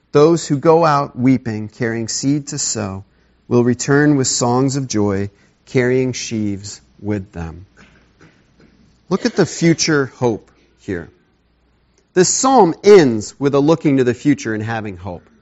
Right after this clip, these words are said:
But it begins, sort of like Psalm one twenty-four did,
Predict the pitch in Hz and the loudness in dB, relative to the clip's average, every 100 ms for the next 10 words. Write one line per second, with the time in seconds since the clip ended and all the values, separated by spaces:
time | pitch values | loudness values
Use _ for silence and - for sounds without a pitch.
0 | _ _ _ _ 170 185 180 160 226 175 | _ _ _ _ 0 2 2 0 0 0
1 | 156 180 - _ - 190 185 165 147 - | 0 -4 -10 _ -4 0 2 2 0 -2
2 | 160 151 151 143 147 139 - 220 247 120 | -2 0 0 0 0 0 -2 0 0 2
3 | 120 | -2